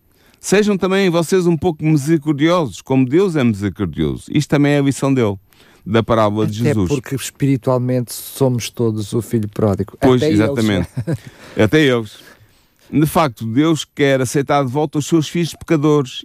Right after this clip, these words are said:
Speaker 1: E esta, Daniel, é uma boa notícia, porque, como eu já disse, todos nós somos pecadores. E como tu disseste agora mesmo, mesmo aqueles que se consideram justos são pecadores.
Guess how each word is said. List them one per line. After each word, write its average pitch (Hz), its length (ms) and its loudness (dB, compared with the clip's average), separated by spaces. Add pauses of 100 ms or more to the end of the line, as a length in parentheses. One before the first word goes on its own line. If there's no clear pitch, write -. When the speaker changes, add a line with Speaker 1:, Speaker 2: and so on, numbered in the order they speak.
Speaker 1:
E 127 220 4
esta, 143 360 0
Daniel, 92 440 2
é 110 40 2
uma 131 200 2
boa 139 240 0
notícia, 127 580 -2
porque, - 160 -20
como 127 160 2
eu 127 60 2
já 117 140 2
disse, 95 380 -2 (380)
todos 131 260 0
nós 117 520 -2
somos 110 400 -2
pecadores. 80 580 -4 (320)
E 110 160 2
como 131 180 2
tu 135 140 0
disseste 120 480 -2
agora 107 300 0
mesmo, 107 400 -2 (300)
mesmo 156 420 2
aqueles 127 340 -4
que - 80 -18
se - 80 -14
consideram 123 680 2
justos 127 600 -4 (160)
são 135 300 0
pecadores. 71 540 -6